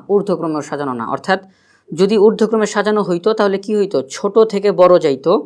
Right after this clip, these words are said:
অধক্রমে সাজানো হইলে বড় থেকে ছোটর দিকে যাইতো, কিন্তু এখানের মধ্যে বড় থেকে ছোট, ছোট থেকে বড়, বড় থেকে ছোট। তাহলে এটা ঊর্ধ্বক্রমেও সাজানো নাই, অধক্রমেও সাজানো নাই। এখন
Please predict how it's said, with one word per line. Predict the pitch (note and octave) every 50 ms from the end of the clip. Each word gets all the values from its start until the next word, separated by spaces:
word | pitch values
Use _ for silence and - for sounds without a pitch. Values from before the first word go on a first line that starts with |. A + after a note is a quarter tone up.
| - _ _ _ _ _ _ _ _ _ _ _ _ _ _ - -
অধক্রমে | E3 F#3 F3 G3 G3+ G3+ G#3 G#3 G#3 G3
সাজানো | - G3+ G3 G3+ G3 G3+ F#3+
হইলে | D#3+ F3 F3 E3+ F#3+ G#3 G#3 - - _ _ _ _ _ _ _ -
বড় | C#3+ C3+ D#3+ F3 G3 A3 G#3+
থেকে | A3 G3+ F3 F#3 F3+
ছোটর | - - G3 G#3 G#3 F3+
দিকে | E3+ E3 D#3+ D#3+
যাইতো, | D3+ D3+ C#3+ D3 - F3+ C#4 - - -
কিন্তু | F#3 F#3+ F#3+ G3+ E3+ E3+
এখানের | E3 F#3 F3 F3+ G3
মধ্যে | G#3 G3+ G3 G3 F3 F#3 A#3 - - _ _ _ _ - E3
বড় | D3 E3 F#3 G3+ G3+ G3
থেকে | G3 F#3+ E3+ F#3+ F#3+ -
ছোট, | G#3 G3+ G3 G#3 G3+ G3+ G3+
ছোট | - G3+ F#3+ G3+ F#3 F#3
থেকে | F3+ D#3+ F3+ F3 E3+
বড়, | F3+ F3 F#3 E3+
বড় | E3 F3 F3 E3+
থেকে | E3+ D#3+ C#3 D3+
ছোট। | D3 - D3+ - C#3 B2+ - _ _ _ _
তাহলে | - G3+ G3+ F#3+
এটা | F#3 E3+ G3+ F3+ - -
ঊর্ধ্বক্রমেও | G3 G#3 G3 F3+ A3 G3+ A3 A3+ A3+ A3 G#3+
সাজানো | - - A3 G#3 A3 A3 A3
নাই, | A3 A#3+ C4+ F#4 - -
অধক্রমেও | F3+ F#3 F3+ F#3 E3+ F3 E3+ E3 D#3 D3+ C#3+
সাজানো | - - D#3+ D3 D3 C#3+ C#3 C3+
নাই। | B2 A2 G#2+ G2+ _ _ _ _ _ _ _ _ -
এখন | - F3+ F3 - B3+